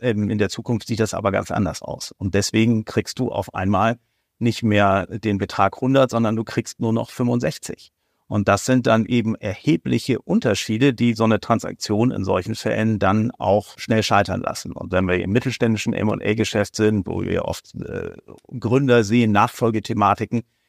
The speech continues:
dann kann man auch nicht ewig warten. Dann muss man sich hinterher also auch überlegen, wie kann ich mit Zwischenlösungen agieren. Das ist jetzt noch ein ganz anderes Feld, über das man sich vielleicht in einem anderen Zusammenhang nochmal unterhalten kann. Aber man hat vielleicht auch einen gewissen Transaktionsdruck,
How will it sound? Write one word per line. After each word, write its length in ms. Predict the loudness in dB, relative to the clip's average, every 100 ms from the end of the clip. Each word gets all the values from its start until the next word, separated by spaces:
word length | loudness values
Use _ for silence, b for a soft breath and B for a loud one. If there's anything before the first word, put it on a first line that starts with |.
| _
dann 120 | -4
kann 120 | 0 2
man 140 | 2
auch 80 | 2
nicht 200 | -2 0
ewig 280 | -2 0 4
warten. 320 | 4 4 -6
Dann 180 | -4 -2
muss 200 | -2 -2
man 100 | -6
sich 140 | -6
hinterher 480 | -4 0 2 2 2
also 340 | 0 2 0
auch 180 | 0 -2
überlegen, 600 | 0 0 4 2 2 2
wie 100 | 0
kann 160 | 0 -4
ich 80 | -4
mit 140 | -6
Zwischenlösungen 600 | -2 0 2 2 2 0
agieren. 520 | 0 2 4 4 4
Das 160 | -2 -6
ist 140 | -8
jetzt 180 | -8 -4
noch 140 | -6
ein 60 | -2
ganz 220 | 0 0
anderes 300 | -2 -2 -2
Feld, 260 | 2 2 2
über 200 | 0 0
das 200 | 0 0
man 200 | -2 -2 _ _ -8
sich 240 | -8 -8
vielleicht 340 | 0 4 4 2
in 100 | -2
einem 80 |
anderen 240 | 2 2 0
Zusammenhang 460 | 2 2 2 0
nochmal 260 | -2 -2 -4
unterhalten 400 | -4 0 0 0
kann. 140 | -2
Aber 140 | 0 2
man 200 | 2 0
hat 300 | -6 -8 -18
vielleicht 400 | -6 2 2 2
auch 160 | -4 -4
einen 140 | 0
gewissen 320 | 0 0 -4
Transaktionsdruck, 1080 | -4 -6 -6 -8 -4 -2 -2 -2 2 0